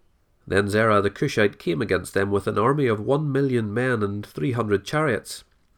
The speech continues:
They came as far as Mareshah. So Asa marched out against him and lined up in battle formation in the valley of Zaphatha at Mareshah.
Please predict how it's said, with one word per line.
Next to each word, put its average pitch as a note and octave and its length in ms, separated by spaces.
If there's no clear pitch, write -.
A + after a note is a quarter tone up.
They E3 120
came C#3+ 240
as A2+ 120
far A#2 200
as G#2+ 140
Mareshah. A2+ 680
So - 240
Asa G#2 360
marched G2+ 340
out B2 180
against A#2+ 440
him G2 120
and G2 80
lined A#2+ 280
up A#2 100
in G#2 160
battle C3 260
formation F#2 540
in G2 80
the G2 80
valley A2+ 360
of F#2+ 120
Zaphatha F#2+ 640
at D3 120
Mareshah. A#2+ 640